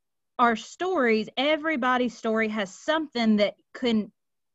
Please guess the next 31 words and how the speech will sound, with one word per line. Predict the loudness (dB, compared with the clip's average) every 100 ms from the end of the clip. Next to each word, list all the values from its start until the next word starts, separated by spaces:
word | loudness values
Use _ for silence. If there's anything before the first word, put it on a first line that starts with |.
| _ _ _ _ _
that's | -6 -4
gonna | -2 0
relate | 2 2 2 0 -2
to |
people | -4 -4 -2
a | 0
little | 0 0
bit | 0 0
differently, | -2 -4 -4 -4
kinda | -2 0
like | 2 0 0
a, | -2 -4 _ _
a | 2
nugget, | 4 6 6 2 0
if | -2
you | -4
will, | -2 2 2
that | 4 2 2
maybe | 0 0
somebody | -2 -2 0 2 0
mainstream | 0 0 2 0 0 -2 -2 -2 -4 -6 -8 _ _ _ -4
is | -2
gonna | 0 0
connect | 0 2 2 2 0
with | 2 2 2
better | 0 0 0
than | -2 -2 -2
the | -2
next. | -2 0 -2 -4 -6
And | -4 -4
so | 0 2 4 0